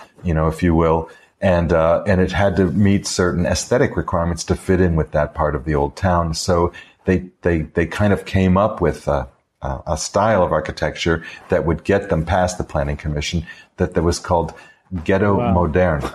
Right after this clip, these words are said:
Speaker 1: if you can <laughs> believe it. So, you know, so, so this is basically the way that these kind of buildings were built. You know, I mean, um, it was a push on part of the architects and it was a pull, you know, on the part of the planners.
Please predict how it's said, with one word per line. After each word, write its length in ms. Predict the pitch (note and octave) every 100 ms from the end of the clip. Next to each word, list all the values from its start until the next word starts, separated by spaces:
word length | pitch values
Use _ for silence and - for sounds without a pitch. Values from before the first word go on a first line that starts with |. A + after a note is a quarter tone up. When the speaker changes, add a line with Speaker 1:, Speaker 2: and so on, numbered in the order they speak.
| -
Speaker 1:
if 120 | D#2+ -
you 40 |
can 180 | - C3
<laughs> 140 | F#2+
believe 300 | - - - -
it. 220 | - - -
So, 400 | - G2 F2+ F3+ - - - _
you 100 | G2
know, 220 | F#2 F2 F2
so, 480 | - G#2+ G2 F2+ - - _ _
so 240 | - A2 G#2
this 260 | C#3 C#3+
is 100 | B2+
basically 540 | - A#2 A#2+ A#2 A2 G#2
the 100 | F#2+
way 200 | G2 G2
that 180 | G2
these 220 | - G2+ -
kind 260 | F#2+ F#2+
of 80 | F#2
buildings 380 | F#2 F#2 G2 -
were 100 | G2
built. 400 | E2 C3 G2 -
You 80 | F2+
know, 220 | E2+ F#2
I 60 | F#2
mean, 280 | F2+ F2+
um, 320 | F2 E2 E2+ D#2+
it 120 | G#2
was 200 | G2 F2+
a 40 | E2+
push 540 | - A2 A#2 - - _ _
on 220 | - F2+ D#2
part 240 | F2+ F2+
of 60 | E2
the 80 | E2+
architects 580 | F#2+ - G#2+ G#2 -
and 80 | F2
it 60 | D2
was 140 | D#2+
a 40 | -
pull, 500 | - G2 G2+ A#2 A2+ _ _ _ _
you 100 | G2
know, 100 | F#2 F2
on 100 | F2
the 60 |
part 220 | - F2+ E2+
of 40 |
the 60 | E2
planners. 640 | - F2 F2+ G2+ G2